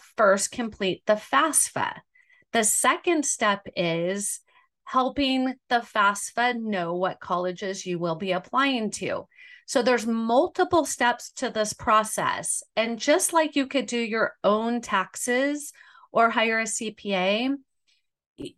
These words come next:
th-, you can do the fafsa without hiring anyone, or you can get consulting. We, we, we don't sell a financial product. We just help families understand what does the fafsa look at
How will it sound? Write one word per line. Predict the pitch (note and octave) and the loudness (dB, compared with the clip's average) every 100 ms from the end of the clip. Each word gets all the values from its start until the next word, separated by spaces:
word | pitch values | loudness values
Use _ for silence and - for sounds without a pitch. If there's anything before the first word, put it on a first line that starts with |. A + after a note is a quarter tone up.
| _ - | _ -4
th-, | A3 - | -4 0
you | A#3+ C#4+ | 2 2
can | - D4+ D4 B3+ | 2 4 4 4
do | G#3 D4 C#4 | 4 4 4
the | A3+ G#3+ | 0 -2
fafsa | - A3 A#3 - B3 | 2 4 2 -2 -2
without | A3 G#3+ A3+ - | 0 0 0 0
hiring | - G#3 A3 C4 C#4+ | -2 -2 -2 -4 -2
anyone, | C#4+ D4 D4 D#4 D4 - | -2 -2 -2 -4 -6 -4
or | - B3 | -2 0
you | B3 C4 | -2 -6
can | - C#4 B3 | -8 -6 -4
get | B3 B3 - | -2 -4 -4
consulting. | A#3+ A3 - A3 G#3 G3+ D3 E3+ | -6 -4 2 2 2 -2 -2 -2
We, | A3 A3 | -4 -6
we, | - G#3+ A#3+ A#3 - - _ | -4 0 0 -2 -12 -20 _
we | B3+ | 4
don't | C#4+ D4 - | 4 4 2
sell | B3 B3 | 4 4
a | C4+ | 4
financial | C4+ B3+ A#3+ A#3 A#3+ A#3+ | 2 0 0 -2 -4 -8
product. | G#3+ A3+ A#3 B3+ - | 0 2 2 0 -6
We | A3+ G#3+ - | -10 -8 -8
just | - G3+ A3 A3 | 0 2 4 0
help | - G#3+ G#3+ - | 0 4 4 2
families | - G3+ G#3 G3+ | -2 0 0 -2
understand | G3+ F#3+ F3+ F3 - G#3 A3 C4 C#4+ - - - _ _ _ _ _ _ - | -2 -2 -4 -4 -4 -2 0 0 0 -2 -18 -20 _ _ _ _ _ _ -12
what | G3 G3+ A#3+ | -2 0 2
does | C#4 C#4 | 2 0
the | - | 2
fafsa | D4 B3+ A#3+ A#3 - B3 | 0 2 2 0 -4 -4
look | G#3+ G#3+ A3+ | -2 -4 -2
at | A#3+ C4 | -2 -2